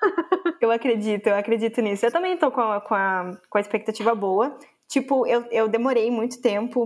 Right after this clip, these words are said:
Speaker 2: pra engatar um, o, o meu horário de leitura nesse primeiro semestre, sabe? Que eu acho que tanta
Speaker 1: Sim.
Speaker 2: coisa aconteceu e tudo mais. E agora, essa semana, pelo menos, eu consegui,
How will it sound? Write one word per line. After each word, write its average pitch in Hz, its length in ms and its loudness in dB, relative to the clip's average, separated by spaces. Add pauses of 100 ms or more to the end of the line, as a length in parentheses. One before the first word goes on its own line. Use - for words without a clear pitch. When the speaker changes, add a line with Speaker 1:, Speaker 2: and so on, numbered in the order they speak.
(140)
Speaker 2:
pra 190 540 0 (920)
engatar 226 540 0
um, 240 500 -2
o, 214 800 -2
o 202 80 -8
meu 214 220 0
horário 233 560 0
de 247 100 -2
leitura 233 460 2
nesse 202 240 -6
primeiro 202 260 0
semestre, 180 500 -8
sabe? 208 380 0 (540)
Que 214 80 0
eu - 20 6
acho 220 140 -4
que - 60 -16
tanta 226 200 2
Speaker 1:
Sim. 226 60 -2
Speaker 2:
coisa 226 220 0
aconteceu 247 640 0
e 220 40 2
tudo 202 160 -12
mais. 202 260 -2
E 233 40 0
agora, 208 260 2
essa 220 300 -2
semana, 233 360 0
pelo 226 180 0
menos, 202 340 -4
eu - 120 -2
consegui, 196 920 -4